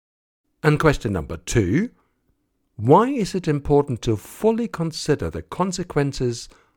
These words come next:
of your user experience design. Have a think, and if you like to send me your answers,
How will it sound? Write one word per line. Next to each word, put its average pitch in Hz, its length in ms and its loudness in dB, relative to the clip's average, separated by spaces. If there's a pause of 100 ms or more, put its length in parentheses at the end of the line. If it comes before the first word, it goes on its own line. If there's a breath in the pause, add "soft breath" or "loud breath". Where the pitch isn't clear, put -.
(140 soft breath)
of 131 220 -2
your 101 100 2
user 113 440 -2
experience 80 720 -10
design. 69 720 -10 (800)
Have 208 180 4
a 254 60 2
think, 139 520 -2 (380)
and 113 160 2
if 107 120 0
you 95 120 -2
like 101 280 -2
to 95 100 -8
send 101 300 -4
me 98 80 -4
your 76 280 -6
answers, 180 640 2